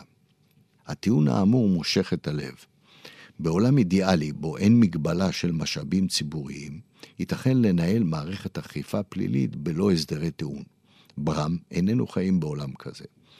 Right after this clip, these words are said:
המשמעות של ביטול האפשרות לעריכתם של הסדרי טיעון בלא הגדלה פי כמה וכמה של המשאבים,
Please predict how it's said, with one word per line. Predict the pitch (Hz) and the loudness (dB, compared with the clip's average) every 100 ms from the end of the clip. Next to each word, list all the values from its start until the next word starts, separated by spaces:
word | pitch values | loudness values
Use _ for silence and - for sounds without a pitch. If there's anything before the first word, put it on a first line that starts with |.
| - - - - | -20 -20 -20 -12
המשמעות | - 82 - 120 165 | -4 -2 2 4 4
של | - 131 | 2 0
ביטול | 87 85 135 131 | 0 0 0 2
האפשרות | 101 - 90 98 95 | 2 0 -2 -2 -2
לעריכתם | 85 73 80 - - 104 | -4 -4 -6 -6 -4 -2
של | 104 90 | -2 -2
הסדרי | 82 71 73 82 | -4 -6 -4 -4
טיעון | 90 - 76 87 69 | -4 -4 0 0 -2
בלא | 69 76 101 | -6 0 0
הגדלה | 80 76 73 85 87 | 0 -4 -6 -6 -6
פי | - 85 - | -6 -10 -6
כמה | 98 107 90 | -2 0 0
וכמה | 73 71 - 85 | -2 -8 -6 -6
של | 69 - 82 | -6 -6 -6
המשאבים, | 80 69 - 69 76 76 | -6 -8 -10 -12 -10 -8